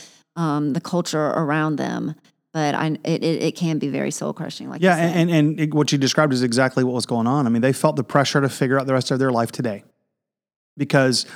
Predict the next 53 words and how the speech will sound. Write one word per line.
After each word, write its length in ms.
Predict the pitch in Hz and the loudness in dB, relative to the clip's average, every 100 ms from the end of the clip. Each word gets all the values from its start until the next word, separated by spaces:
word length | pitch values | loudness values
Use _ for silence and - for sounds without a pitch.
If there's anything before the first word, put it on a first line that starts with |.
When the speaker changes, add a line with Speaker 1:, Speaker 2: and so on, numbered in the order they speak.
| - | -8
Speaker 2:
this 160 | 131 143 | 0 2
decision 480 | 160 139 156 139 147 | 4 4 4 4 4
was 140 | 131 | 2
gonna 100 | 127 | 2
lead 140 | 120 113 | 0 0
to 80 | |
that 180 | 117 139 | 2 2
one. 220 | 143 131 | 2 2
I 80 | 139 | 2
mean, 120 | 127 | 0
and 140 | 131 123 | 2 4
they 80 | 156 | 4
articulated 880 | 151 - - 175 - 143 120 120 | 4 2 0 2 2 2 2 0
this, 160 | 117 113 | 0 0
that 140 | 131 | 0
if, 100 | 117 | 0
if 200 | 127 123 131 | -2 0 0
I 80 | |
don't 240 | 123 143 165 | 4 4 4
do 160 | 160 | 4
this, 260 | 147 143 135 | 4 2 2
then 100 | 123 | 0
I 60 | 110 | -2
can't 240 | - 147 | -2 -2
do 140 | 139 | 0
that, 160 | 127 127 | -2 -2
and 100 | 120 | -2
I 40 | |
won't 200 | 117 135 | -2 -2
do 120 | 147 135 | 0 0
this, 220 | 131 - | 0 0
and 120 | 117 | -2
I 20 | |
won't 160 | 127 131 | 0 0
get 140 | 131 | -2
there. 260 | 131 120 120 - - - | -2 -2 -4 -8 -10 -2
And, 120 | 147 | 0
and 240 | 147 143 123 | 2 2 2
the 100 | 135 | 2
words 360 | 131 151 151 | 4 4 2
that 120 | 175 156 | 0 2
were 140 | 143 | 4
used 260 | 156 165 - | 4 4 2
were, 160 | 131 | 0
"I 60 | 135 | 2
won't 260 | 131 151 | 4 4
be 120 | 156 147 | 4 4
able 160 | 143 | 2
to 180 | 131 135 | 0 -2
accomplish 960 | 107 - - 139 117 113 101 - - - _ _ _ _ _ _ _ | -4 -4 2 2 2 -4 -2 -4 -4 -8 _ _ _ _ _ _ _
this 400 | 113 117 98 - | -6 -4 -2 -2
or 200 | 156 127 | -2 -4
that." 300 | 110 113 - | -4 -6 -8